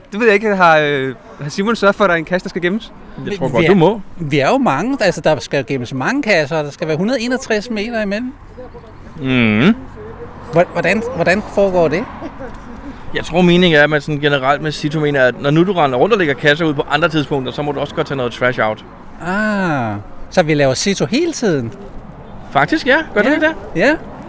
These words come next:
Speaker 3: det var godt.
Speaker 2: Hvis du er ude at finde en kasse eller lægge en kasse, tager du så ikke det affald med, du ser?
Speaker 3: Det gør jeg altid. Det
Speaker 2: Nå,
Speaker 3: gør jeg altid.
Speaker 2: det var
Speaker 3: Ja,
Speaker 2: godt.
Speaker 3: ja, ja, ja, det gør jeg altid. Hvad, øhm, nu, Brian, jeg ved, at du går jo ikke op i tal.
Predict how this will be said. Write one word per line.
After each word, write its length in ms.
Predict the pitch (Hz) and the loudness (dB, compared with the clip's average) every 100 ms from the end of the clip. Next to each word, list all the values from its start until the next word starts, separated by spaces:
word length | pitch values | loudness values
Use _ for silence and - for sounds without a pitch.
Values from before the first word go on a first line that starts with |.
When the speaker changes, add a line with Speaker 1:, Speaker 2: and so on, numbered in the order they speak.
| - | -6
Speaker 3:
det 140 | 269 320 | -2 0
var 140 | 320 | 0
godt. 300 | 220 180 135 - - | 2 2 0 -2 -8
Speaker 2:
Hvis 120 | 165 160 | -6 -4
du 80 | |
er 40 | 240 | 0
ude 80 | 240 | 0
at 60 | |
finde 160 | 214 208 | 2 0
en 60 | |
kasse 260 | 202 180 180 | 2 2 2
eller 100 | 170 | -2
lægge 120 | 165 | -4
en 60 | 180 | -2
kasse, 180 | 160 160 | -2 -2
tager 80 | 151 | -4
du 40 | |
så 80 | 196 | -4
ikke 100 | 208 | 0
det 60 | |
affald 260 | 175 185 196 | 0 0 -2
med, 100 | 190 | -2
du 100 | 196 | -2
ser? 180 | 196 190 190 - - - - | -4 -6 -10 -16 -18 -12 -2
Speaker 3:
Det 100 | 214 | 2
gør 60 | 185 | 4
jeg 100 | 160 | 4
altid. 260 | 120 - 170 - - - | 2 -4 -10 -12 -14 -8
Det 80 | 151 | -2
Speaker 2:
Nå, 80 | 127 | 0
Speaker 3:
gør 60 | |
jeg 380 | 92 87 90 110 | 0 -2 0 2
altid. 140 | 131 | 2
Speaker 2:
det 100 | 143 | 0
var 60 | 139 | 0
Speaker 3:
Ja, 0 | |
Speaker 2:
godt. 100 | 143 | 0
Speaker 3:
ja, 140 | 143 - 165 175 | 0 0 4 4
ja, 120 | 165 | 2
ja, 80 | 143 - | -2 -6
det 80 | 180 | -2
gør 60 | |
jeg 80 | 160 | 0
altid. 200 | 147 156 156 - - - - - - - - | 0 -4 -14 -16 -20 -18 -18 -18 -18 -16 0
Hvad, 580 | 170 190 196 196 180 | 6 8 8 8 6
øhm, 300 | 170 156 160 165 - - - - 165 156 - - - - - - - - | 4 0 -4 -8 -16 -20 -20 -20 -20 -20 -20 -20 -20 -20 -20 -20 -14 -2
nu, 120 | 180 | 0
Brian, 360 | 165 175 175 170 | 4 6 6 4
jeg 80 | 170 | 2
ved, 180 | 185 | 0
at 180 | 185 156 | 0 0
du 60 | 180 | 0
går 160 | 202 | 4
jo 140 | 190 160 | 6 4
ikke 180 | 170 160 | 4 4
op 260 | 156 - | 4 2
i 120 | 185 | -4
tal. 340 | 156 - 101 | -2 -2 -2